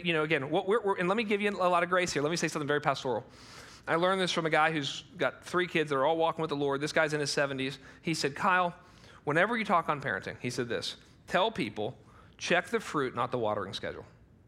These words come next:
Here's what he, he, he says, basically what happens is, he said, "I always felt like I was doing a great job with my kids until I went to a parenting conference."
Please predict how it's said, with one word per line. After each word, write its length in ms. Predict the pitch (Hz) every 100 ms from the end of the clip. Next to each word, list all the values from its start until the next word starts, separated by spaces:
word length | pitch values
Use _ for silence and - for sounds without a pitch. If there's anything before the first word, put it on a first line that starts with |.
| - - - - - - - - -
Here's 160 | 135
what 80 | 156
he, 100 | 156
he, 360 | 147 160 160 165
he 60 |
says, 200 | 156 165
basically 460 | 156 196 226 - 214
what 140 | 170
happens 320 | 185 220 202 175
is, 80 |
he 80 | 170
said, 140 | 175 175
"I 80 |
always 200 | 208 349
felt 160 | - -
like 100 | 214
I 40 |
was 100 | 196
doing 100 | 196
a 40 | 180
great 160 | 196
job 80 | 202
with 80 | 185
my 80 | 143
kids 340 | 240 180 160 -
until 180 | - 185
I 20 |
went 100 | 180
to 80 | 175
a 20 |
parenting 300 | 180 247 170
conference." 400 | 123 101 113 -